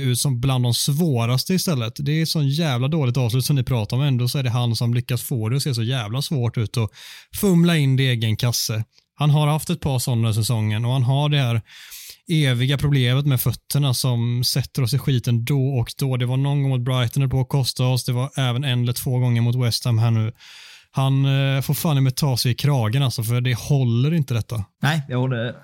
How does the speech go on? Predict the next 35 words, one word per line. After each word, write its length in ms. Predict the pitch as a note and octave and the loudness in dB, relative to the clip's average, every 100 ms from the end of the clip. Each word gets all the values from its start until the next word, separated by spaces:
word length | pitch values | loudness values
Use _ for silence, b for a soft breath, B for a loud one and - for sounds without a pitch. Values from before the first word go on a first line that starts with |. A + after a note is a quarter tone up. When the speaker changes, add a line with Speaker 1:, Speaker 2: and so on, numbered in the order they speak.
| - | -6
Speaker 2:
håller, 260 | A2+ A2+ A2 | -4 -4 -4
håller 220 | A2 G#2+ | -2 0
helt 220 | G#2+ F#2+ | -2 -2
med. 160 | G2+ F#2 | -2 -2
Eh, 680 | F#2 - F#2+ F#2 F2+ F#2 F#2+ | -4 -4 -4 -2 -4 -4 -4
det, 340 | F#2+ E2+ E2+ E2 F2+ | -6 -6 -6 -6 -2
det 100 | G2 | 0
är 40 | |
ingen 140 | F#2+ F#2+ | 0 0
snack 200 | G2 F#2 | -2 -2
om 80 | |
saken. 340 | F#2 F#2 F#2+ F2+ | -2 -4 -4 -4
Man 100 | F#2 | -2
känns 200 | G2 F2 | -4 -4
som 80 | F#2 | -4
att 100 | G2 | -4
det 160 | F#2+ | -2
är, 60 | F#2+ | -2
liksom, 280 | F#2+ G#2 G2 | -2 -2 -2
väldigt 240 | G2 - | -2 -6
få, 520 | - B2 B2 G#2+ G2 B B B B B B B B - | -6 -4 -2 -2 -4 B B B B B B B B -4
få 200 | A#2 G#2 | -2 0
bitar 340 | G#2+ - A#2 | -2 -2 -2
av 80 | G#2+ | 0
det 60 | |
här 80 | F#2+ | 0
spelet 300 | - G2 F2+ | -2 -4 -2
man 120 | F#2 | 0
vill 100 | F2+ | 0
ha 140 | G2+ G#2 | 0 0
en 60 | |
målvakt 380 | G2 F#2 F#2+ - | 2 2 -2 -2
nu 140 | F#2 F2 | -4 -2
som 180 | F2+ | -2
han, 380 | F2+ F2 E2+ F2 | -2 -2 -2 -2